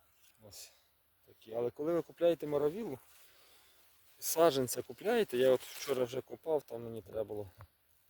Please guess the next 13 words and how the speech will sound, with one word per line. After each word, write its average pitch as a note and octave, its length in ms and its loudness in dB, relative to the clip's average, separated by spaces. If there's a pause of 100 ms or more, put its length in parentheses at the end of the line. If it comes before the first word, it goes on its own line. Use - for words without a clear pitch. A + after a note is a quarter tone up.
(320)
одній G#2+ 280 -12
людині A2 480 -10 (1300)
терміново, A2+ 600 -6
бо G#2 120 -20
вона G#2 380 -14 (240)
їде, A2 360 -16
не G2+ 120 -10
буде G2 260 -14
вдома. C#3 360 -2 (2500)
То D3+ 420 8
купав F#3 400 2
саджанці, D#3 680 2 (380)
Моравіли, D3+ 640 2